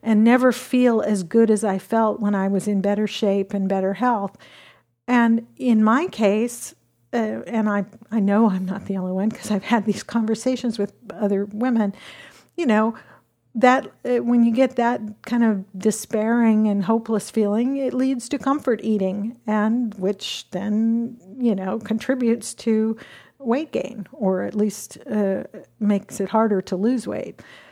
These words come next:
So that discouragement can really start a vicious cycle that can prevent us from, uh, being productive as we want to be and, and accomplishing the things that we,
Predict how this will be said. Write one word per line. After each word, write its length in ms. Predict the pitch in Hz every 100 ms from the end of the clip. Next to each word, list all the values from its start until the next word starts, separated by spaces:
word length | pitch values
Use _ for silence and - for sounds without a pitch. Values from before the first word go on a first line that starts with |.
| _
So 460 | - 254 247 233 143 -
that 280 | 277 262
discouragement 800 | 247 247 - 330 349 302 220 220 -
can 180 | 226
really 280 | 247 320 262
start 340 | 214 - 226 220
a 60 |
vicious 380 | 196 214 - 196
cycle 680 | - 269 294 214 175 170 190 _ _ _ _ _ _ _ _ -
that 260 | 214 202 -
can 160 | 214
prevent 420 | - 220 226 247
us 240 | 247 226 -
from, 320 | - 190 190 - - - _ -
uh, 160 | 208
being 340 | 202 262 247 226
productive 560 | 214 202 202 - 190
as 220 | 185 185
we 100 | 196
want 300 | 190 180 190
to 120 | - 196
be 200 | 190 190
and, 180 | 190
and 160 | 208 196
accomplishing 760 | 185 202 202 208 202 202 190 185
the 60 |
things 340 | 180 202 196 185
that 120 | 185
we, 320 | 196 190 196